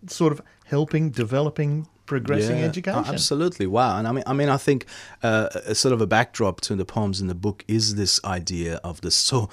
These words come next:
Speaker 2: self-proclaimed left-wing governments, or centre-left, or whatever you want to call them,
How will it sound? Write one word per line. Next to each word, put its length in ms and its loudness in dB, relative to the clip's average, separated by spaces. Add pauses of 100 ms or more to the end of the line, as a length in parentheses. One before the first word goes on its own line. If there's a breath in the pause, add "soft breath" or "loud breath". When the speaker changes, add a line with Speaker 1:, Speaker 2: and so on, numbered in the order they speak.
(160 loud breath)
Speaker 2:
self-proclaimed 1000 2
left-wing 580 -2
governments, 720 0
or 40 -2
centre-left, 600 0
or 40 0
whatever 280 -2
you 120 -2
want 180 -6
to 80 -12
call 240 -6
them, 280 -8